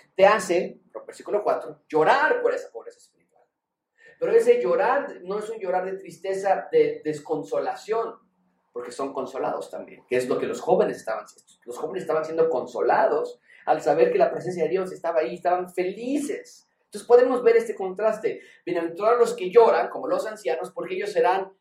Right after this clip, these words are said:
consolados, como los jóvenes." Aquí vemos las dos reacciones, y ambas reacciones son correctas.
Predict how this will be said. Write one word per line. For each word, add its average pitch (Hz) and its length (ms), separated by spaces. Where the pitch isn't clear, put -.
consolados, 202 640
como 165 160
los 170 160
jóvenes." - 680
Aquí - 200
vemos 247 200
las 208 240
dos 226 200
reacciones, 208 500
y 180 120
ambas 240 400
reacciones 208 500
son 208 200
correctas. 214 640